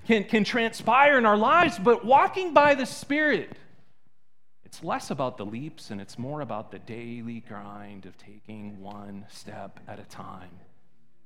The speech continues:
in the direction of Jesus. Walk by the Spirit, right? Walk by the Spirit. And so we said last time that, uh, this, and I really wanna pick this thought back up because I believe it's, it's,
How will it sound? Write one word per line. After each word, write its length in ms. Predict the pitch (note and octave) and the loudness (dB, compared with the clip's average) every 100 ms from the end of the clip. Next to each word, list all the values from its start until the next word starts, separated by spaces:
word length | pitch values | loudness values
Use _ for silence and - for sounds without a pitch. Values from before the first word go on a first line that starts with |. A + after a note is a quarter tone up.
| - G#2 | -20 -16
in 60 | |
the 60 | G2+ | -10
direction 360 | G2 F#2+ - G2+ | -10 -10 -12 -14
of 80 | |
Jesus. 460 | G#2 - - - - - - - - - - - - - - | -16 -18 -18 -20 -20 -20 -20 -20 -20 -20 -20 -20 -20 -20 -14
Walk 400 | G#2 B2+ F#2+ - - - - - - | -10 -8 -8 -12 -18 -20 -20 -20 -12
by 140 | F2 | -12
the 80 | F2+ | -12
Spirit, 500 | - - F#2 E2+ - - - | -14 -14 -14 -14 -18 -20 -16
right? 280 | - F#2+ F2+ - - - - - - - | -14 -14 -16 -18 -20 -20 -20 -20 -18 -10
Walk 420 | G2+ A#2+ B2+ - | -8 -6 -10 -10
by 200 | F#2 G2 | -10 -10
the 80 | G2+ | -12
Spirit. 560 | - - F#2+ F#2 F2 - | -16 -14 -14 -12 -16 -16
And 100 | A2+ | -12
so 100 | C#3+ | -6
we 160 | C3 | -6
said 240 | D3 - B3+ | -6 -8 -6
last 380 | D3 C#3 D3 - | -4 -4 -8 -10
time 240 | G#2 G2+ | -10 -8
that, 180 | A2 F#2 - - - C3 | -10 -10 -14 -20 -16 -8
uh, 140 | B2+ A#2+ | -8 -2
this, 220 | D3 C#3 | -4 -2
and 80 | C3+ | -4
I 60 | D3 | -2
really 200 | D3+ A3+ | -2 -2
wanna 160 | G3+ | -2
pick 240 | C#3+ F3 - | -4 -8 -10
this 180 | A#2+ - | -12 -4
thought 240 | A2+ A#2+ | -4 -2
back 260 | A#2 A2+ A#2 | -4 -4 -4
up 160 | A2+ | -6
because 200 | A#2 A2+ | -6 -8
I 60 | A2+ | -6
believe 320 | A#2+ C3+ B2+ | -2 -2 -4
it's, 260 | G#2+ - - | -8 -12 -14
it's, 200 | - | -14